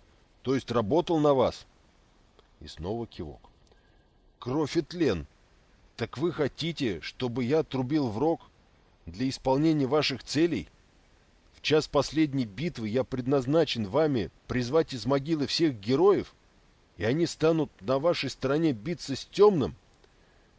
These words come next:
Кровь и проклятый тлен!» Она оперлась локтём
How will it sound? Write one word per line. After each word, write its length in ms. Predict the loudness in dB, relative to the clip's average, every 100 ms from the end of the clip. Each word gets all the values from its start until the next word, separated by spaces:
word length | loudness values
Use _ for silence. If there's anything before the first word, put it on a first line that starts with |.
| _ _ _ _
Кровь 480 | -6 -2 0 0 -4
и 40 |
проклятый 680 | -4 -2 -2 -2 -2 -2 -4
тлен!» 480 | -6 -2 0 2 -2 -12 _ _ _ _ _ _ _ _ _ _ _ _ _ -14
Она 300 | -8 -6 -6
оперлась 520 | -6 -6 -4 -4 -6
локтём 600 | -8 -8 -6 -4 -4